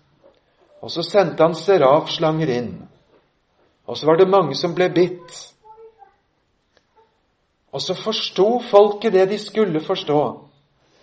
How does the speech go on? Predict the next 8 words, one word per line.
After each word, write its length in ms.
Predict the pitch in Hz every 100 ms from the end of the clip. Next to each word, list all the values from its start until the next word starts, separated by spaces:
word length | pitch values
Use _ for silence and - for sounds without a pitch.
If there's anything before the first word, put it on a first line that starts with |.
| _ _ _
«Dette 520 | 120 123 196 196 - 175
er 160 | 190 - 202
Herrens 480 | 185 160 190 - -
straff 320 | 190 180 - - - _ _ _
fordi 280 | - 156 190 143
vi 160 | 147
har 240 | 156 180 180
syndet.» 640 | - 160 107 160 156